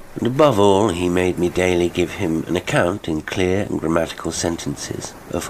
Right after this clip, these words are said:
what had been occupying my mind or my movements.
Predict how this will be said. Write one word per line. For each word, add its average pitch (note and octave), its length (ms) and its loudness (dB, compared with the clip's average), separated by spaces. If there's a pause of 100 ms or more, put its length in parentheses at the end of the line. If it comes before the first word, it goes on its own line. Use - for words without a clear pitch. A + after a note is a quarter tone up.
(160)
what - 220 -4
had - 240 -8
been F2 340 2
occupying F2+ 600 -2
my F#2 160 2
mind F#2 580 0
or F#2+ 180 0
my F#2+ 180 2
movements. - 840 -4